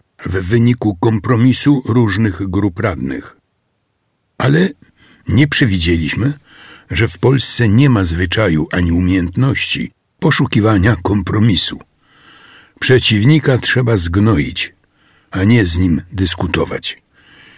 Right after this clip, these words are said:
I mniejszość szantażowała większość wychodzeniem z sali.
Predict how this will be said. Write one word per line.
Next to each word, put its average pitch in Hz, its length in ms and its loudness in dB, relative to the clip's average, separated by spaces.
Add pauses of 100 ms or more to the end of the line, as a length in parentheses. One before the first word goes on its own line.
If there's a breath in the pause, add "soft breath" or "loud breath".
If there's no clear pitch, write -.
(320 soft breath)
I 151 220 2
mniejszość 165 960 2
szantażowała 113 920 0
większość 123 680 0 (500 soft breath)
wychodzeniem 156 760 2
z - 200 -2
sali. 64 520 -2